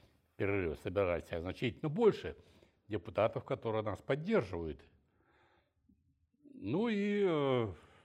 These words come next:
я сейчас не могу сказать, чтоб это исходило от кого-то одного,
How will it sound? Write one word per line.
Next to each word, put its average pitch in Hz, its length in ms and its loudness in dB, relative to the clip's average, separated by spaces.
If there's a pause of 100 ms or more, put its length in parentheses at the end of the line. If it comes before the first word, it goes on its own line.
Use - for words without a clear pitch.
(2250)
я 202 160 0
сейчас - 300 0
не 165 80 2
могу 160 280 2
сказать, 143 400 2
чтоб - 260 -2
это 131 220 2
исходило 117 680 2 (880)
от - 180 -6
кого-то 110 920 2
одного, 123 880 2